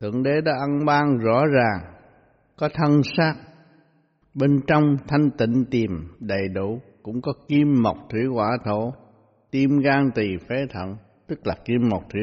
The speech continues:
hỏa thổ. Ngũ sắc ngũ quan, quyền sắc, quyền quan khi mà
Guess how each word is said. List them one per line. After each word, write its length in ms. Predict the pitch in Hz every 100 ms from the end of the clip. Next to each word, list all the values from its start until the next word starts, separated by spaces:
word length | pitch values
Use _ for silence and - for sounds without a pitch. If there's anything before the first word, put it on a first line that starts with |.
| 117
hỏa 200 | 95 104
thổ. 340 | 101 92 101 110 _ _ _ _ _ _ _ _ _ _ _
Ngũ 240 | 113 120 143 -
sắc 160 | 170
ngũ 200 | - 135 135
quan, 320 | 139 139 120
quyền 180 | 110 95
sắc, 200 | - 139 - _ -
quyền 260 | 110 98 101
quan 320 | 127 127 127 120
khi 220 | - 131
mà 140 | 127